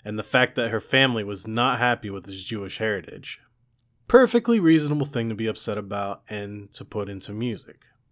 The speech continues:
The thing is that I just don't see how it could be interpreted this way. I just feel like there are holes in the story that I need filled in before the song makes sense. I'm not completely dense. I can certainly see it in the lyrics,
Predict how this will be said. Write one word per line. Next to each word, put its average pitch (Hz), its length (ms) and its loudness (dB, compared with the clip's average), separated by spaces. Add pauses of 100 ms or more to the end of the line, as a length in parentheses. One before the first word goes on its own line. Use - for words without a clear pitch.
The - 80 -10
thing 180 340 6
is 123 400 0
that 113 160 -2
I 110 100 0
just 139 480 0
don't 120 220 0
see 117 240 -4
how 101 180 -4
it 98 80 -4
could 101 140 -10
be 101 100 -8
interpreted 98 560 -8
this - 240 -14
way. - 280 -18 (380)
I 120 120 -4
just 139 200 -2
feel 165 200 2
like 147 240 2
there 113 200 2
are 98 80 -2
holes 139 480 0
in 98 120 -10
the 95 80 -14
story 117 520 0
that 95 160 -8
I 101 60 -6
need 104 220 -8
filled 110 320 -2
in 117 260 -2
before 98 460 -8
the 92 100 -12
song 110 340 -4
makes 92 280 -10
sense. - 640 -8 (840)
I'm 120 140 -2
not 170 160 4
completely 139 480 0
dense. 90 600 -14 (140)
I 123 60 -6
can 135 160 0
certainly 180 380 4
see 165 400 0
it - 120 -4
in 135 200 0
the 101 80 -2
lyrics, 92 720 -8